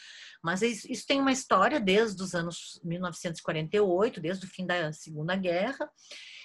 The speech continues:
e isso, ah, ah, potencializou muito a questão da livre expressão, que também depois virou um, um laissez-faire, né?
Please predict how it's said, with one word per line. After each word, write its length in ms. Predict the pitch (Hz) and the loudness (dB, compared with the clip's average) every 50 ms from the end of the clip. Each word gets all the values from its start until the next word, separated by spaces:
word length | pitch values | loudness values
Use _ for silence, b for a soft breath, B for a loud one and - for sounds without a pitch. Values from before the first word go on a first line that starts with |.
| B - | B -4
e 180 | 226 220 226 | -2 0 0
isso, 260 | 262 262 - - 320 294 | 0 0 0 0 2 2
ah, 460 | 269 220 - 240 233 233 233 233 226 208 202 190 185 - - - - - | 2 4 6 6 6 8 8 6 6 4 2 0 -2 -4 -8 -14 -8 -2
ah, 300 | 208 208 214 214 214 202 - | 2 2 4 4 2 0 0
potencializou 1120 | _ 226 254 254 269 262 254 - 269 247 233 233 226 208 202 202 214 214 226 262 277 262 | _ 2 2 2 2 0 2 2 2 2 2 2 0 0 4 8 10 10 10 10 8 6
muito 1040 | 226 208 202 214 220 233 247 254 269 294 320 339 330 - - - 196 170 139 - - _ - | 6 6 6 6 8 8 8 10 8 8 8 6 4 0 -4 -4 -2 -2 -2 -4 -6 _ -4
a 140 | - 160 | -2 -2
questão 360 | 160 - 196 185 - - 202 202 | -2 -2 -4 -4 -2 -2 2 4
da 80 | 202 | 4
livre 440 | 190 196 185 190 220 262 240 240 208 | 4 4 4 4 2 2 0 -2 -4
expressão, 640 | 202 - - 175 180 170 - - 170 156 165 196 - - _ - | -6 -6 -4 -4 -4 -4 -2 -2 0 0 0 -2 -6 -10 _ -20
que 80 | - - | -2 2
também 260 | 214 196 185 185 196 | 2 2 4 2 0
depois 320 | 190 185 - 185 185 170 | 0 0 0 0 -2 0
virou 420 | 151 165 165 156 165 170 180 175 165 | 0 -2 0 2 2 2 2 2 0
um, 160 | 160 151 143 - - - - | -2 -4 -6 -8 -14 -18 -12
um 100 | 175 165 | -6 -4
laissez-faire, 800 | 156 156 156 - 175 170 - _ - 151 151 165 196 240 - 302 | -4 -4 -2 -2 -4 -4 -2 _ 4 4 4 4 4 0 -2 -4
né? 220 | 165 139 143 147 | -4 -4 -4 -6